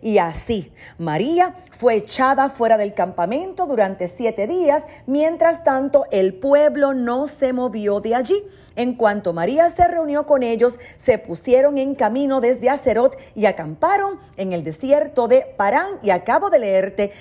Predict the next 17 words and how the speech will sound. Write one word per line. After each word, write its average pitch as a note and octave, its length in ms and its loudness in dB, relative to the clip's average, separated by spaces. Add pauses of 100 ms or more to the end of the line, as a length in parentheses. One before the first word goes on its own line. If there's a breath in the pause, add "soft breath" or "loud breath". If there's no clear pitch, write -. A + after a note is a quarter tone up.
(300 loud breath)
todo F4+ 260 2
el F#4 140 -6
capítulo C#4 580 -2
número C4+ 320 0
doce, B3 320 -6
es D#4 60 -6
un B3 100 -6
capítulo A3 420 -4
sumamente A3 520 -4
breve, G#3+ 320 -2 (200 loud breath)
pero E4+ 220 4
para C4+ 200 -2
que G#3 100 -2
podamos F#3+ 400 -4
entender A3+ 480 -4 (280 loud breath)
la G3+ 180 2
historia C#4+ 840 -2